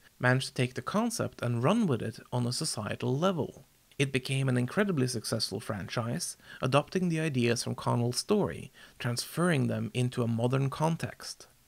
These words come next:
But despite some socio-political commentary, the Purge films tend to focus mostly on the hunting aspect, because it is a tried and true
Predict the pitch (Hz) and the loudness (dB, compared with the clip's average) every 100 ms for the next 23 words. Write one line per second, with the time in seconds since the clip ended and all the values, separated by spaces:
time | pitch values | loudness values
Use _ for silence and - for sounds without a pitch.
0 | - - 151 131 - 131 147 - 123 123 | -6 -2 0 0 0 0 0 2 0 2
1 | 127 127 123 117 131 151 170 127 120 143 | 2 2 0 0 2 2 2 0 -2 0
2 | 190 160 127 - - 135 - - 127 175 | 0 0 -2 -6 -8 -12 -14 -12 0 6
3 | 196 190 - 123 110 117 117 - 123 120 | 6 6 0 0 2 0 -2 -2 0 0
4 | 120 127 123 123 - 131 156 160 - 156 | 0 0 0 0 0 2 2 0 -2 -2
5 | 123 120 117 127 123 117 110 104 - - | 0 0 0 0 0 0 -2 -4 -8 -12
6 | - - - - _ - - 127 123 127 | -14 -16 -20 -20 _ -16 -8 0 0 2
7 | 127 131 107 - 123 131 156 180 170 120 | 0 0 -2 -2 0 0 0 -2 -2 -4
8 | 107 113 | -2 -4